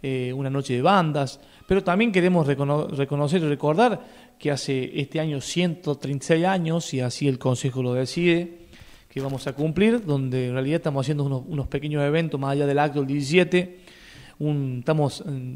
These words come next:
con todos los maratonistas de la localidad, a ver si podemos hacer una maratón que se instale en la localidad. Algo el viernes, vamos a hacer algo de una, <clears throat> una noche de bandas para toda la localidad. Y a su vez, nuestro coro municipal,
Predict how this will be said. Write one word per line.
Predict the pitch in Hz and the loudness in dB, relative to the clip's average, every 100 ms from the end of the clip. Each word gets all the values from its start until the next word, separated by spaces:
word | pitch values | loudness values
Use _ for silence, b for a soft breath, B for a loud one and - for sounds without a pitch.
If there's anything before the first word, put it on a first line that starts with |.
| - | -10
con | 135 123 | -8 -2
todos | 156 143 | 0 0
los | 117 | 0
maratonistas | 135 131 135 151 139 | -2 0 0 2 2
de | 127 | 2
la | |
localidad, | 127 135 135 151 | 2 2 4 8
a | 165 | 8
ver | 151 | 6
si | - | 2
podemos | 131 139 | -2 -2
hacer | 135 | -2
una | 143 | -4
maratón | 131 131 127 160 | -4 -4 -4 -4
que | 139 | -4
se | 123 | -8
instale | 123 139 135 | -4 -4 -2
en | |
la | 123 | -4
localidad. | 120 127 143 190 208 202 - B B B B B B B _ _ _ | -4 0 6 8 8 6 -6 B B B B B B B _ _ _
Algo | - 156 147 | 4 8 8
el | |
viernes, | 143 180 180 160 | 10 8 10 8
vamos | 151 139 | 6 6
a | |
hacer | 156 | 6
algo | 147 143 | 8 6
de | 135 | 6
una, | 143 139 123 113 110 - | 6 4 2 0 -2 -2
<clears throat> | 226 233 185 127 - | 6 8 8 6 0
una | 151 | 2
noche | 151 151 | 4 6
de | 143 | 8
bandas | 180 208 190 208 - | 10 10 8 8 4
para | - 147 | -4 2
toda | 156 151 | 6 6
la | |
localidad. | 147 143 151 185 208 B B B | 6 6 8 6 4 B B B
Y | 202 | 6
a | |
su | 208 233 | 10 10
vez, | 233 247 247 - - - - _ _ _ _ _ _ - | 12 10 8 2 -14 -20 -20 _ _ _ _ _ _ -10
nuestro | 135 127 131 131 127 117 113 113 - | -2 2 2 2 0 2 0 -4 2
coro | 165 165 | 6 8
municipal, | 135 139 127 139 160 185 185 - | 6 2 2 4 6 6 4 -6